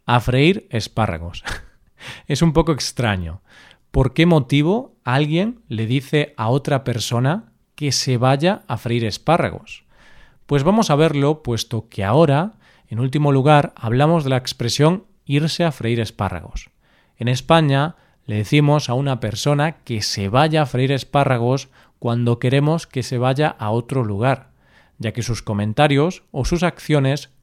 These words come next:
no nos gustan. Es algo así como "cállate y vete a otro lugar,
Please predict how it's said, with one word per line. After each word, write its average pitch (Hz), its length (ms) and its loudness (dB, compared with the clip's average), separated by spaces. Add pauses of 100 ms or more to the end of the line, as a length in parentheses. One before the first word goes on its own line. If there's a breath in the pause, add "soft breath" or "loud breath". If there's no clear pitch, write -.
(100)
no 123 280 0
nos 117 180 0
gustan. 90 480 -10 (760 soft breath)
Es 156 140 -2
algo 180 180 4
así 151 240 2
como 147 420 2 (240)
"cállate 160 680 0 (100)
y 135 100 -2
vete 135 260 0
a 131 60 2
otro 135 240 0
lugar, 104 460 -2